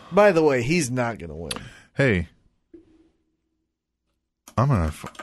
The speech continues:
Speaker 2: read something that contradicts what you said earlier.
Speaker 1: Okay.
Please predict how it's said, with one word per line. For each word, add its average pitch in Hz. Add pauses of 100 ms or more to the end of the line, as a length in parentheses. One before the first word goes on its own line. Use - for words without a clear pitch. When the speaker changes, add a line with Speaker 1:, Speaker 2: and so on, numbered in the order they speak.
(200)
Speaker 2:
read 90
something 95
that 85
contradicts 104
what 87
you 87
said 98
earlier. 82 (260)
Speaker 1:
Okay. 165